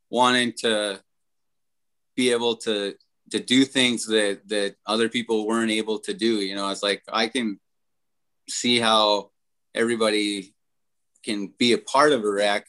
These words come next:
you know, that's, that ain't no big deal. It doesn't take a, a lot of expertise to get in a pile up,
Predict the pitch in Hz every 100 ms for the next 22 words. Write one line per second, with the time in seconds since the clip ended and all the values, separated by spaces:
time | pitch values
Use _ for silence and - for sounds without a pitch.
0 | - - 104 104 104 107 113 - - 110
1 | 110 107 104 101 101 95 98 110 104 101
2 | 98 _ - 98 95 110 104 101 113 104
3 | - 101 98 - 104 104 101 101 98 -
4 | 95 - 107 95 - 101 95 - _ _
5 | _ _ 107 104 92 - 110 110 101 95